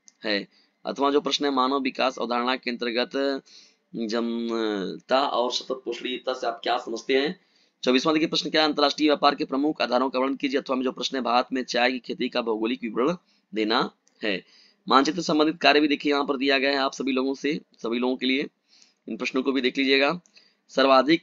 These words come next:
स्त्री साक्षरता वाला राज्य कौन सा है? पच्चीसवाँ देखिए ये है ना, वो वैकल्पिक, ये रेखा चित्र वाला। लौह अयस्क उत्पादन वाले रा-, वाला राज्य जो है देखिए गोंडवाना कोयला क्षेत्र कौन है? सतपुड़ा पर्वत क्षेत्र जो है, पर्वत श्रेणी जो होगी सबसे कम मानव विकास सूचकांक वाला राज्य।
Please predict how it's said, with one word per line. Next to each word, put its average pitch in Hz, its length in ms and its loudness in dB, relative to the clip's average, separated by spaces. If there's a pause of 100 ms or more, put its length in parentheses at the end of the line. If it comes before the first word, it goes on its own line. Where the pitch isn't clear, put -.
(120)
स्त्री 147 240 2
साक्षरता 139 440 0
वाला 139 120 4
राज्य 131 240 2
कौन 147 240 -2
सा 143 160 0
है? 139 200 0 (200)
पच्चीसवाँ 127 520 -6
देखिए 120 380 -4
ये 120 100 -2
है 123 60 -8
ना, 165 100 -6
वो 139 180 -4
वैकल्पिक, 123 420 -4
ये 120 380 0 (380)
रेखा 110 180 -2
चित्र 123 200 -4
वाला। 151 260 0 (380)
लौह 139 300 4
अयस्क 143 220 2
उत्पादन 135 260 0
वाले 139 200 0
रा-, 127 200 -2
वाला 127 220 0
राज्य 131 240 -2
जो 135 160 -4
है 135 60 -2
देखिए 127 280 -4
गोंडवाना 120 500 -2
कोयला 123 360 -2
क्षेत्र 127 260 -6
कौन 127 240 -6
है? 135 100 -6
सतपुड़ा 123 440 -4
पर्वत 117 280 -2
क्षेत्र 127 360 -6
जो 127 140 -4
है, 135 120 -4 (560)
पर्वत 123 180 0
श्रेणी 123 240 0
जो 135 120 2
होगी 131 160 -2
सबसे 131 260 -6
कम 135 200 -6
मानव 131 200 -2
विकास 131 300 -4
सूचकांक 127 380 -6
वाला 123 140 -2
राज्य। 131 400 -2